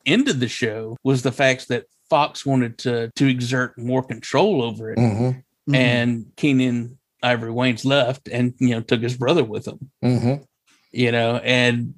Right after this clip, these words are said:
Speaker 1: you lost a lot of the edge of that show. It's, it's
Speaker 2: Yeah.
Speaker 1: a lot like what happened to Saturday Night Live.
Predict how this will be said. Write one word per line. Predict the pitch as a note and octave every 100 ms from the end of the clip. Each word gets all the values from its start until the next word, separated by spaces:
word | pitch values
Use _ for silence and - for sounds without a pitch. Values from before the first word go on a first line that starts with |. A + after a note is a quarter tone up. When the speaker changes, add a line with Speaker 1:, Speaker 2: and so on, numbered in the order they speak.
| _
Speaker 1:
you | C3+ D3+
lost | C3+ B2+ C3 -
a | B2+
lot | A2+ A#2+
of | A#2+
the | B2 C3
edge | C3+ D#3 B2
of | A2+
that | A2 -
show. | A#2 A2+
It's, | C3 C3+ -
it's | D3 C3+
Speaker 2:
Yeah. | D3
Speaker 1:
a |
lot | D3 D3+ C#3+
like | C3+ B2+
what | B2+
happened | B2 B2 -
to | A#2+
Saturday | - A2+ A2
Night | G#2+ A2+
Live. | C3+ D#3+ A#2